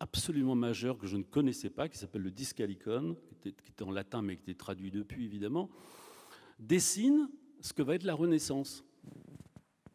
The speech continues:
Donc on trouve là un Illich de l'époque qui dit : « Attendez, faites attention, les clercs et puis surtout, euh, euh, ceux qui veulent apprendre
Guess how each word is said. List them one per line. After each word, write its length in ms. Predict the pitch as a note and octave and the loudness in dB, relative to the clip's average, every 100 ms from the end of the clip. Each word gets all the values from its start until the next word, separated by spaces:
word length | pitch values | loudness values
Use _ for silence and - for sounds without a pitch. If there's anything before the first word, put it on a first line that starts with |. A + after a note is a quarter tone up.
| _ _ _ _ B2 | _ _ _ _ 2
Donc 240 | G3 G3 | 2 2
on 100 | F3 | -6
trouve 400 | - G3 F3+ E3 | -4 -2 -2 2
là 340 | F3+ E3 C3 - - _ | 2 2 -2 -10 -20 _
un 120 | C#3+ D#3 | 2 4
Illich 380 | D3 E3 D3+ | 4 2 -2
de 80 | C#3+ | 2
l'époque 460 | B2+ C#3 - A3+ - | 4 2 2 0 0
qui 160 | C#3 | -14
dit : « 140 | D3 F#3 | -4 -4
Attendez, 440 | D#3 D#3 C3 A2+ - | 0 0 2 0 -6
faites 260 | - A2+ A#2 | -8 -6 -2
attention, 720 | A#2 G#2 G2+ - F3 G#3+ A3+ - - - - - - _ _ _ _ _ _ _ _ _ _ _ A#2+ | -2 -2 -6 -2 0 0 -4 -10 -20 -20 -20 -20 -20 _ _ _ _ _ _ _ _ _ _ _ -10
les 480 | A#2+ C3 D#3 D3+ | -4 2 4 4
clercs 640 | C3+ - D3+ D3 C#3 A#2 A#2 - | 2 0 2 2 0 -2 -4 -4
et 100 | C3 | -4
puis 260 | C3 C#3 | -4 -6
surtout, 600 | C3 B2+ - C#3+ D3 C3 | -6 -6 -4 0 2 2
euh, 280 | A#2 A2+ A2 - - - - - | 0 -2 -6 -10 -20 -20 -18 -10
euh, 920 | C2+ C#2 C#2+ - - - C#2 - B2 | -6 -6 -6 -6 -8 -8 -10 -10 -10
ceux 260 | A2 - C#3+ | -8 -4 -6
qui 180 | C3 A#2 | -4 -2
veulent 200 | C3+ B2+ | 0 0
apprendre 720 | C3 - E3+ D#3+ C3+ G2+ | -2 -2 2 4 4 0